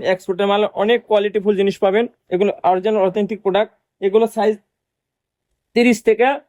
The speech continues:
চল্লিশ পর্যন্ত আছে, এগুলো সাইজ হবে তিরিশ থেকে চল্লিশ পর্যন্ত। একটা ভিডিওতে সব কালার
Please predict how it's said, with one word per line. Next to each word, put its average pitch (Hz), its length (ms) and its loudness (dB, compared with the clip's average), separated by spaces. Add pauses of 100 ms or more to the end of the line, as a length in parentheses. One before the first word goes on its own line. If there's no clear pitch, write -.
(240)
চল্লিশ 247 300 0
পর্যন্ত 202 320 2
আছে, 170 160 -4
এগুলো 165 240 -2
সাইজ 180 180 2
হবে 202 180 2
তিরিশ 226 240 -2
থেকে 202 200 4
চল্লিশ 214 260 2
পর্যন্ত। 151 240 -2 (420)
একটা 185 300 2
ভিডিওতে 214 280 2 (100)
সব 214 180 0
কালার 208 220 0